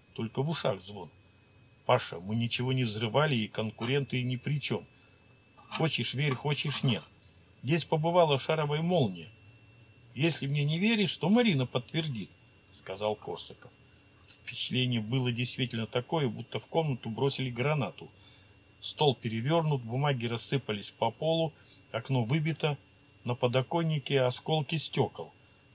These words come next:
Даже золу из камина взрывной волной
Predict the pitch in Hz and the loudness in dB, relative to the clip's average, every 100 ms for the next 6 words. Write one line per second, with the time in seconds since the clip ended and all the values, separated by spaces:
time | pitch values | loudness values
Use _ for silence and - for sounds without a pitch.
0 | - 139 135 127 123 110 104 104 160 190 | 4 4 6 2 -2 -2 -2 2 4 4
1 | 127 - 139 151 139 104 - 120 147 147 | 2 0 0 2 0 -2 -2 -2 0 0
2 | 127 110 131 160 151 | 0 0 0 2 0